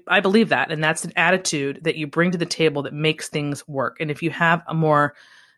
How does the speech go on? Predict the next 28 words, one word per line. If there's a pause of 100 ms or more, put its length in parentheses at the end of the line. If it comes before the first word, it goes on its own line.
(120)
you
know,
"No,
that
can't
ever
be,
you
can't
do
that,"
or,
"Well,
I'm
stuck
now,"
or, (640)
obviously
nothing's
ever
gonna
change.
And
I,
I
don't
accept
that.